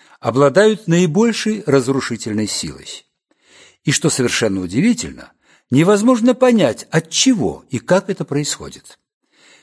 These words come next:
Вот только что ты, казалось, понимал абсолютно всё, что происходит вокруг, и вдруг — бабах, мир переворачивается с ног на голову.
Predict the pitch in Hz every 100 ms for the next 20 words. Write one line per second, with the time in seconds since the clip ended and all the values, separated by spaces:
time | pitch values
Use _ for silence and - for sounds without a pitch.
0 | _ _ 196 226 285 247 240 - - 135
1 | 131 131 _ 247 - 196 214 202 - -
2 | 165 156 170 185 170 - - 170 220 220
3 | 175 - 180 220 - 190 135 113 - 120
4 | 117 98 98 - 196 233 - 165 185 277
5 | - - _ _ _ _ 113 170 269 247
6 | - _ _ _ _ _ _ 143 233 302
7 | 254 240 233 220 214 214 208 185 180 -
8 | - 117 131 135 101 76 - - -